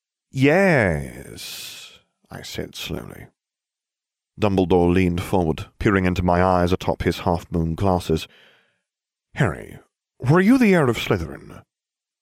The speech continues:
"No," I snapped. "I don't know why everyone thinks that." "It's all right if you were. No one was hurt, and you've been a paragon of the light ever since," he said.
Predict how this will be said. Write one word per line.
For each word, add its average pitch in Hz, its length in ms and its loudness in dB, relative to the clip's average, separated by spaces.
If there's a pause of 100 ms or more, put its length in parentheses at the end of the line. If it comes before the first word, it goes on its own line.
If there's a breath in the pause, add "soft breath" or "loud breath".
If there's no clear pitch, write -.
(420)
"No," 208 480 4 (100)
I 87 120 -6
snapped. - 540 -12 (140)
"I 240 80 0
don't 320 160 2
know 220 100 4
why 214 120 4
everyone 196 320 4
thinks 240 280 -2
that." - 300 -10 (580)
"It's 131 140 -2
all 202 80 4
right 175 180 4
if 143 100 0
you 143 120 4
were. 123 340 2 (460 loud breath)
No 110 200 2
one 147 140 2
was 139 220 -2
hurt, 92 320 -4 (220)
and 98 140 -2
you've 98 120 0
been 107 160 2
a 107 60 0
paragon 110 500 0
of 90 80 -2
the 92 100 0
light 90 340 0
ever 82 160 -2
since," - 560 -8 (240)
he - 120 -14
said. - 340 -14